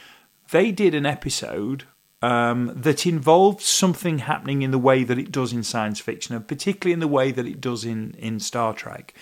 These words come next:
whereby they ended up singing. So at points in time when, um, they were getting emotional about things, and there's a lot of,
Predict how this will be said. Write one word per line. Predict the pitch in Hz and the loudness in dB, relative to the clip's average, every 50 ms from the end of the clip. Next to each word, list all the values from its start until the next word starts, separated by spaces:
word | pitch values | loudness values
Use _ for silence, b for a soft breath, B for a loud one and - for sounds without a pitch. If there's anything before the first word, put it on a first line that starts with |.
| B B B B B B B B B B | B B B B B B B B B B
whereby | - 135 147 160 165 175 175 - - 131 113 110 110 107 110 113 - - - | 0 4 6 6 6 6 6 4 2 0 2 2 0 0 -2 -6 -8 -8 -4
they | - 127 135 151 - | -2 0 0 0 -2
ended | - - 131 135 143 147 156 170 139 | -4 -4 -2 -2 0 0 0 2 2
up | 127 98 98 - - - - - - _ _ _ | 2 0 0 -4 -12 -16 -20 -20 -20 _ _ _
singing. | - - - - - 233 202 143 95 82 87 - _ | -8 -4 -2 0 0 2 2 0 0 -2 -6 -16 _
So | - - - 160 143 135 | -10 -6 0 0 2 2
at | 113 92 - | 2 -2 -4
points | - 185 202 220 208 202 - | -2 -2 -2 0 -2 -2 -2
in | 214 202 | -2 -2
time | 180 - 175 170 160 160 156 147 135 98 | -2 -2 0 0 0 0 -2 -4 -6 -4
when, | 110 127 135 131 127 127 127 123 123 120 - | 0 0 0 0 0 -2 -2 -2 -4 -4 -4
um, | - 117 117 113 113 110 110 113 113 117 120 - | -2 0 0 0 0 0 -2 -2 -4 -6 -6 -2
they | 127 123 123 | 0 0 2
were | 120 117 117 113 | 2 0 0 0
getting | - 113 104 107 107 110 | -2 -2 -2 -2 -2 -2
emotional | 107 117 127 147 139 - - - 104 101 98 _ _ - | 0 0 0 0 0 -2 -4 -6 -8 -8 -10 _ _ -12
about | 101 107 98 95 98 - | -10 -10 -10 -10 -12 -12
things, | - 98 98 110 120 - - B B B B B B B | -10 -8 -8 -8 -8 -10 -12 B B B B B B B
and | 147 160 175 | 2 4 4
there's | 185 165 208 | 4 6 4
a | 220 | 6
lot | 233 254 262 254 - | 6 6 4 4 2
of, | 226 196 - | 0 0 -2